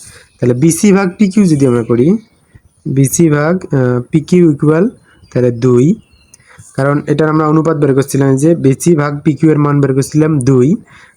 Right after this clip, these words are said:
তাহলে এখন শুধু যদি আমরা পিকিউ মান বের করি, তাহলে এটা দেখো আমরা সমাধান করার চেষ্টা করি। তাহলে এটা ভাগ আছে, ওইদিক গেলে কী হবে? গুণ হবে। তাহলে বিসি ইকুয়াল, আহ, টু পিকিউ, আবার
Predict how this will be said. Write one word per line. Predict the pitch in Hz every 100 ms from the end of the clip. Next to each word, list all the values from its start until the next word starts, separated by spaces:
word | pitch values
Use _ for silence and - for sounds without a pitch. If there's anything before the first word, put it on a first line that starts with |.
| -
তাহলে | 131
এখন | 139 160
শুধু | 160 185 208
যদি | 196 214
আমরা | 208
পিকিউ | 208 226 202 226
মান | 190 131
বের | 123
করি, | 127
তাহলে | 143 160
এটা | 160
দেখো | 151 139 156
আমরা | 156 139
সমাধান | 139 139 135 135
করার | 139
চেষ্টা | 131 131 -
করি। | 120 120 202 - - - - - _ _
তাহলে | 123 127
এটা | 156 143 170
ভাগ | 143 151
আছে, | 156 160
ওইদিক | 147 151
গেলে | 147 147
কী | 143
হবে? | 139 135 139
গুণ | 131 143
হবে। | 131 123 139
তাহলে | 139 127
বিসি | 123 131 135 - 151
ইকুয়াল, | 143 147 143 156
আহ, | 220 - _ _ _ _ - 127 127 -
টু | 190 202 185
পিকিউ, | 160 - 127 131 202 - _ _ _ _ - _ _ _ -
আবার | 139